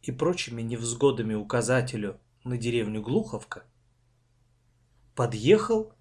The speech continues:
видавший виды оранжевый «Жигулёнок», шестая модель. Он весь был покрыт грязью,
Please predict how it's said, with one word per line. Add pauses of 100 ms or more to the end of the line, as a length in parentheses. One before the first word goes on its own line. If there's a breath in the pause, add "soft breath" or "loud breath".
видавший
виды
оранжевый
«Жигулёнок», (840)
шестая
модель. (1700)
Он
весь
был
покрыт
грязью,